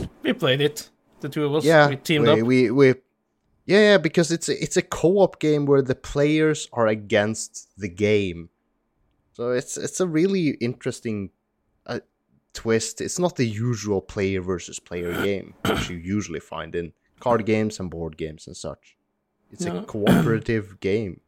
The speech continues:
Speaker 1: And it takes a long time to beat as well.
Speaker 2: Oh yeah, it takes a fucking long time because it says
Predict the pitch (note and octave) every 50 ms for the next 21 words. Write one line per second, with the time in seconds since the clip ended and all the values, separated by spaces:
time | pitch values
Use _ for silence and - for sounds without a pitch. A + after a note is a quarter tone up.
0 | _ _ _ _ _ _ _ _ _ _ _ - F3+ E3+ E3+ E3 D#3 - - _
1 | - - D#3+ D3 - - C#3+ C#3+ C#3+ C#3+ C#3 C3+ B2+ - C3 B2+ B2+ B2 B2 A#2+
2 | A#2+ B2+ B2 A#2+ A#2 - - - A2+ - - G#2 G2 G#2 A2 A#2 A2+ A2 G#2+ G2
3 | F#2 - - A2 F#2+ F2+ - - - _ _ _ _ _ - - G2+ - _ -
4 | - G2 F2+ F#2 F#2 F#2+ F2+ E2+ E2+ F2+ F#2+ G2 F2 - - A#2+ F#2+ F2 F2 F2+
5 | F2 F2 G2 - B2 G#2+ - A2+ G#2+ - - - - C#3 C#3 C3 A#2 G2+ -